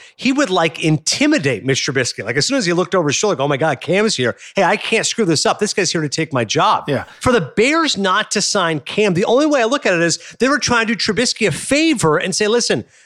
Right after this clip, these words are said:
Speaker 1: we're gonna get Foles here. He's a benign presence, right? He's a good player, but he's not here to steal your job. It's still your job to lose. If you screw up, then yes, Foles will take over." But if Cam's there,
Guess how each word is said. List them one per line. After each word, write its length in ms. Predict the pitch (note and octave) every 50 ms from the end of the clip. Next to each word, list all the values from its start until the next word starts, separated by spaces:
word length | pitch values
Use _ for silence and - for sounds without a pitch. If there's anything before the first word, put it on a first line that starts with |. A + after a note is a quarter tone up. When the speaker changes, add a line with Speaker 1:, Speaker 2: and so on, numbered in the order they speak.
| _ _ _
Speaker 1:
we're 120 | E3 F3+
gonna 140 | F3 B3+ C#4
get 140 | C4 C4+ A3+
Foles 480 | - - - G#3 G3+ G3+ G3+ F#3 D#3+ -
here. 420 | G#3+ G#3 G3+ G3 G3 F#3+ F3+ - - - - _
He's 180 | - F#3+ D#3+ -
a 80 | F3+
benign 560 | C#3 - E3+ D#3+ D#3+ F3 F3+ F#3 F#3+ G3+ G#3 F#3+
presence, 600 | - - E3+ E3 E3 D3+ E3 E3+ F3 - - -
right? 160 | F3+ G3+ B3
He's 160 | A#3+ F3+ D3+ E3
a 60 | D#3
good 340 | B2 B2+ G#3 B3 A#3+ - -
player, 460 | D3+ F#3 F#3 F#3 F#3 F#3 F#3 F#3 F3
but 500 | C3 C3+ D3 C#3+ C#3 C#3 C#3 - - - _ _ _ _ _
he's 160 | _ E3+ D#3 E3
not 120 | G#3+ A3
here 100 | A3 A#3
to 80 | A3+ G#3+
steal 220 | - - A3 G#3+
your 120 | G#3 G3+
job. 380 | F3+ C#3+ - F3+ F#3 F#3 F#3 E3+
It's 120 | E3 -
still 160 | - - A3 A3
your 140 | G3+ G3
job 280 | E3+ D3 F3+ F3+ F3+ F3
to 80 | - E3+
lose. 220 | D#3+ E3+ F3 -
If 80 | F3 E3
you 80 | F3
screw 260 | - - - - C#4
up, 120 | B3 - -
then 120 | G3 E3+
yes, 220 | F3+ G#3 G3 F#3 -
Foles 180 | - G3 F3
will 80 | D3 D3
take 240 | - E3 E3 D3 G#3
over." 220 | A3 E3+ A2+ - - - - -
But 80 | - G3
if 140 | E3+ -
Cam's 460 | - - - C#4+ D#4+ F4 E4 D4 - -
there, 200 | F3 E3 D#3+